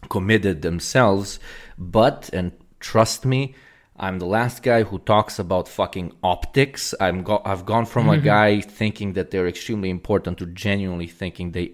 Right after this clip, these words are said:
Speaker 1: ain't worth shit. But man, like, man, the optics and lack of pragmatism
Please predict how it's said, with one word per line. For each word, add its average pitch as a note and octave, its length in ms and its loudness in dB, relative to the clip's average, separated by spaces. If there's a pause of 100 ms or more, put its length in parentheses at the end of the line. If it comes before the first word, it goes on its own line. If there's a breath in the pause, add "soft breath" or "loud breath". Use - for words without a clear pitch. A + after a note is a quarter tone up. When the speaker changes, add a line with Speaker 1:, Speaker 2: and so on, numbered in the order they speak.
Speaker 1:
ain't F#2+ 360 -2
worth F#2 260 -4
shit. - 580 -4 (540 loud breath)
But - 520 -4
man, F#2+ 560 0
like, - 440 -6
man, F#2+ 460 -2
the F2+ 220 -6
optics C#3 580 0
and F#2 180 -4
lack G2+ 340 0
of - 140 -18
pragmatism F#2+ 960 0